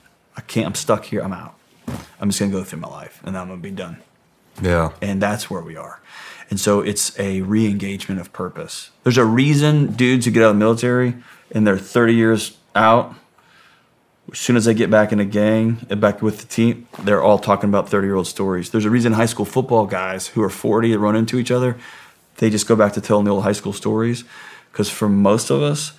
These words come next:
Speaker 1: that was the last time we were part of something bigger than ourselves. It was the last time we were part of a team that had a purpose towards a, a, a goal. And as a
Speaker 2: Interesting.
Speaker 1: society, we do not have that.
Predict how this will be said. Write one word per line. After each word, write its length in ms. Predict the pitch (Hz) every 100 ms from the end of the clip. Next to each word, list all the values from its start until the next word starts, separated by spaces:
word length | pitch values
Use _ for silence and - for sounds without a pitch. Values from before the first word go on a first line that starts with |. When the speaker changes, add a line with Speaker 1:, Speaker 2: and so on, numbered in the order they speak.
| - - -
Speaker 1:
that 100 | 104
was 160 | 110
the 100 | 113
last 340 | 98 98 101 -
time 140 | 107
we 80 | 101
were 60 | 98
part 260 | - 95
of 80 | 98
something 280 | 101 95 98
bigger 200 | 95 92
than 100 | 92
ourselves. 560 | 80 - - - - - _ _ _ _ _ - _ _ -
It 20 |
was 120 | -
the 60 | 95
last 360 | 98 104 104 -
time 120 | 117
we 80 | 110
were 80 |
part 260 | 107 - 104
of 80 | 101
a 40 |
team 340 | 98 - 120 127
that 100 | 110
had 120 | 110
a 40 |
purpose 460 | 113 - 104 - 95
towards 300 | - 95 95
a, 100 | 95 - - -
a, 460 | 95 - 98 87 95
a 40 |
goal. 340 | 95 92 78 - -
And 100 | 101
as 80 | 95
a 40 |
Speaker 2:
Interesting. 160 | 90 95
Speaker 1:
society, 340 | 87 127 127
we 140 | 101 98
do 140 | 117
not 180 | 107 98
have 240 | 95 85
that. 180 | 69 -